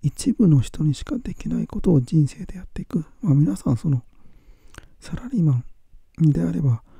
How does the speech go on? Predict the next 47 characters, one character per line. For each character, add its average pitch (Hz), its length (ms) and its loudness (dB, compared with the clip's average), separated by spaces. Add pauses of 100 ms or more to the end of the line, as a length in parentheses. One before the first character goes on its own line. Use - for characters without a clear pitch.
(240)
確 - 160 -8
か 151 120 -2
に 123 100 4
四 127 240 4
十 135 200 6
年 123 200 4
と - 140 -10
か 139 120 -2
で 127 280 2 (240)
一 - 240 0
億 123 180 2
年、 135 220 0 (160)
一 143 320 0
億 - 260 -2
円 139 180 0 (380)
と - 100 -12
か 139 120 -2
二 127 160 2
億 143 240 -4
円 135 100 -2
と - 100 -10
か、 - 200 -20 (720)
生 156 240 -4
涯 139 180 -2
で 131 240 0
稼 - 320 -4
い 143 40 -2
で - 80 -8
い - 20 -16
く - 100 -12
と 143 140 -2
思 131 100 2
う 131 60 2
ん - 20 0
で 117 80 -6
す - 100 -14
け 135 120 0
ど、 123 220 0 (760)
そ - 180 -16
こ - 120 -4
の 156 100 4
四 165 300 4
十 247 200 2
年 160 200 2
か 208 120 -8
け - 140 -10
て 127 320 0